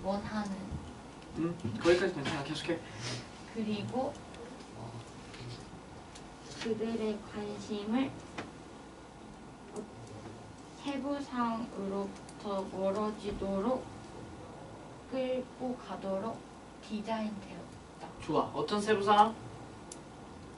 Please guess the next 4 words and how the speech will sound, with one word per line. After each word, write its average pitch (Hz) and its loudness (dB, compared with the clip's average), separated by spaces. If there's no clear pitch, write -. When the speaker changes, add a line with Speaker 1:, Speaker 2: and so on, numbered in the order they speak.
Speaker 1:
어, 196 0
웹사이트가 233 0
표면상으로 226 0
그것이 202 -4